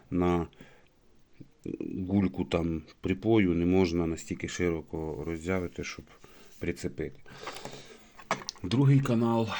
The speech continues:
осцилографа буде зацеплений на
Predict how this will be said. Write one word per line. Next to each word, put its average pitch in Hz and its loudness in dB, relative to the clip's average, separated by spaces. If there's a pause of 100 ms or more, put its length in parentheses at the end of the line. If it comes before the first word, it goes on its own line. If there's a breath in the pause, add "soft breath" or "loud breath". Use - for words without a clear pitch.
(520 loud breath)
осцилографа 107 0 (920)
буде 95 0 (1700 loud breath)
зацеплений 90 -4
на 95 0